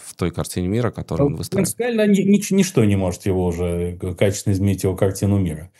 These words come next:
Speaker 2: На протяжении долгих лет он убеждался в собственной правоте, ну, просто потому что он не, не готов признавать неправоту. А раз так, то всякое событие трактуется в пользу его правоты. Неправота была лишь одном: избыточное доверие к предателям и врагам.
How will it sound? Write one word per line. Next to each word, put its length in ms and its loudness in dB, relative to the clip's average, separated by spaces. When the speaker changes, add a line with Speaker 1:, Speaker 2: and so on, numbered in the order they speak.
Speaker 2:
На 100 4
протяжении 420 2
долгих 400 4
лет 200 2
он 80 4
убеждался 500 2
в 60 -8
собственной 340 -2
правоте, 680 2
ну, 80 -2
просто 200 0
потому 200 4
что 180 -2
он 260 0
не, 100 0
не 160 2
готов 320 2
признавать 420 0
неправоту. 640 0
А 80 0
раз 160 -4
так, 160 2
то 80 0
всякое 320 0
событие 420 0
трактуется 520 0
в 80 -12
пользу 240 2
его 160 2
правоты. 540 -2
Неправота 540 6
была 240 4
лишь 220 2
одном: 300 2
избыточное 440 0
доверие 380 2
к 80 -14
предателям 640 2
и 100 0
врагам. 480 0